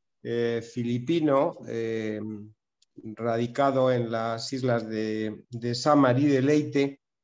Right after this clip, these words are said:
para que nos hablara de esas inscripciones en la isla de Jomonjón, esos graffiti,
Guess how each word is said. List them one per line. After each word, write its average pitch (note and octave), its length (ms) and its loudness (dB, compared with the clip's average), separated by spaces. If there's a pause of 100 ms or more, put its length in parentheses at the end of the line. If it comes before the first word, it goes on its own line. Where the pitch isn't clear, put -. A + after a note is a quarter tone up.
(220)
para E3+ 220 4
que F3 80 4
nos D#3 200 2
hablara D#3 600 2
de C3+ 200 -6
esas F3 320 -8
inscripciones C#3 1200 0 (1000)
en B2+ 240 -4
la B2 140 0
isla C#3 360 4
de C3 120 0
Jomonjón, B2+ 960 2 (460)
esos C#3+ 260 -4
graffiti, D3 800 -4